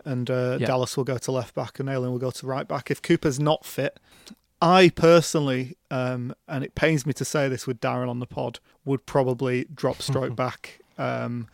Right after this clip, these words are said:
Speaker 1: ah, I don't know, no, 'cause then you lose him in mid-, yeah, I, I'm torn on, I'm torn on what I would do. Um, I, I, I, Ayling at centre back in a two worries me more against Leicester than it would against most teams. Uh, I'm not, I, I normally think it's fine, but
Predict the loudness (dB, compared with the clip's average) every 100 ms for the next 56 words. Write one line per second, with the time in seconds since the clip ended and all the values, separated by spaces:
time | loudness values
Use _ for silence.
0 | _ -10 -4 -2 -2 0 2 2 0 -2
1 | -2 -4 -4 -2 0 0 0 -2 -2 -6
2 | -14 _ _ 4 6 4 0 -6 -20 -20
3 | _ -20 -20 -20 _ _ _ _ 0 0
4 | 4 6 6 4 -2 -2 0 0 4 4
5 | 6 4 2 2 2 0 0 -2 _ _
6 | _ -4 -2 -2 -6 -10 _ _ 6 6
7 | 6 6 6 6 4 -8 0 6 8 8
8 | 6 4 2 2 2 2 2 -2 2 2
9 | 4 6 6 4 0 -2 0 0 0 -2
10 | -2 -4 -4 -6 -6 -6 -6 -4 -4 -6
11 | -6 -6 -8 -10 -10 -12 -16 -12 -8 -6
12 | -4 -4 -2 -2 0 0 0 -2 -4 -6
13 | -8 -6 -4 -4 -4 -6